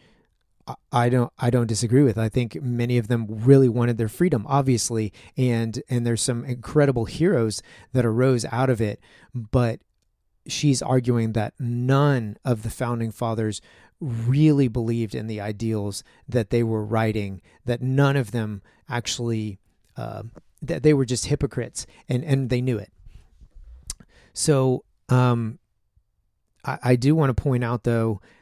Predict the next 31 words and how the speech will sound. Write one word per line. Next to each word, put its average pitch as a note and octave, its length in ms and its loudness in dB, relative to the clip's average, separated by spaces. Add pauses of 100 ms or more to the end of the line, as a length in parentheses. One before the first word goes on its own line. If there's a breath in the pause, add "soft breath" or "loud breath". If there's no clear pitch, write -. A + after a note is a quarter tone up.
the A#2+ 140 2
weak-, B2 400 -4 (260)
the C3 160 -2
weakness B2+ 680 -2 (160)
<clears throat> E3+ 600 -2
of B2+ 140 0
her B2 200 0
understanding, B2 800 -4 (420 soft breath)
even C3+ 320 2
in, A#2+ 300 -4
in B2 160 -4
calling C3 440 -4
us A#2+ 360 -4 (340 soft breath)
a C3 140 2
democracy. C3 920 -6 (1300)
And, D3+ 120 -2
you C#3+ 160 0
know, B2 120 0
she C3+ 140 -6
says, B2 360 -2 (200 soft breath)
"We C#3 100 2
were B2+ 60 6
founded B2+ 320 -4
not B2+ 200 -2
as B2+ 120 -2
a A#2+ 80 -4
democracy, A#2+ 580 -4
but A2+ 180 -6
as A2 160 -6
a A2 40 -6
slavocracy." B2 920 -4